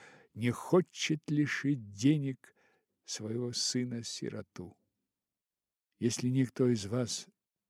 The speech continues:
не решается на это, то мы с Джимом пойдём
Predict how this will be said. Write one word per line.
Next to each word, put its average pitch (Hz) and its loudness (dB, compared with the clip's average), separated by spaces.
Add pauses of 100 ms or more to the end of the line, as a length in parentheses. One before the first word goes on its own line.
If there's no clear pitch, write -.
(760)
не 101 -4
решается 127 0
на 123 -4
это, 135 -4 (1120)
то 123 2
мы 147 4 (400)
с 104 -6
Джимом 143 2 (280)
пойдём 120 0